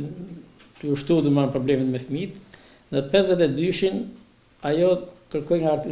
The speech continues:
kooperativa artizanatit që të regjistrohet si fotografe në shtet. Dhe në pesëdhjetë e dyshin nëna ime ka filluar punën si fotografe në, në qytet. Është ndër tre gratë e para që kanë ardhur nga fshati Borjen,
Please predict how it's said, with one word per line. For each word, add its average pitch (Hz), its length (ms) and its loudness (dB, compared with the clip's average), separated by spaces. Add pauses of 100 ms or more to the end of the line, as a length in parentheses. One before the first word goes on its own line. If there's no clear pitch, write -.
(100)
kooperativa 143 460 0
artizanatit 151 680 -2
që 143 100 -4
të 147 140 -2
regjistrohet 143 540 -2
si 180 160 -4
fotografe 160 580 0
në 135 140 -6
shtet. - 380 -2 (920)
Dhe - 160 -8
në 123 80 -8
pesëdhjetë 185 240 2
e 147 80 -2
dyshin 143 400 -2
nëna 165 240 -2
ime 160 220 -2
ka 139 100 -4
filluar 151 480 -4 (220)
punën 160 260 -4
si 185 160 -4
fotografe 147 560 -4
në, 139 360 -14 (260)
në 131 80 -8 (180)
qytet. - 380 -16 (720)
Është 170 220 8
ndër 147 260 0
tre 208 240 6
gratë 160 320 6
e 139 80 -6
para 147 380 4 (580)
që 143 100 -10
kanë 151 200 0
ardhur 170 160 2
nga 147 100 0
fshati 139 320 -2
Borjen, 147 420 0